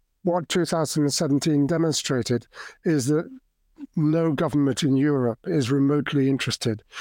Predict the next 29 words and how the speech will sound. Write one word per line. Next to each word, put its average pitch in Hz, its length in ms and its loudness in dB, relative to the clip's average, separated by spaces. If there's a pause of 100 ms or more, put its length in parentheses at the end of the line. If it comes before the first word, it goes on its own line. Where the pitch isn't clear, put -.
(160)
in 135 220 0
welcome, 135 500 0 (300)
welcoming 139 560 0
Catalonia 139 720 0 (340)
as 135 220 0
a, 139 280 0
uh, 147 400 0
as 127 120 -2
a 131 160 0
new 151 1600 2 (420)
and 139 200 0
additional 151 580 0
member 135 440 2
of 120 140 -4
the 135 100 2
European 135 500 2
Union, 131 420 0
no? 165 200 0 (520)
And 143 280 2
nobody 151 340 2
wants 143 300 0
to - 120 -6
see, 135 380 0
um, 127 300 0 (420)
uh, 135 420 0
nation 135 380 0
states 135 380 -2
broken 147 400 -2
up. 147 260 -2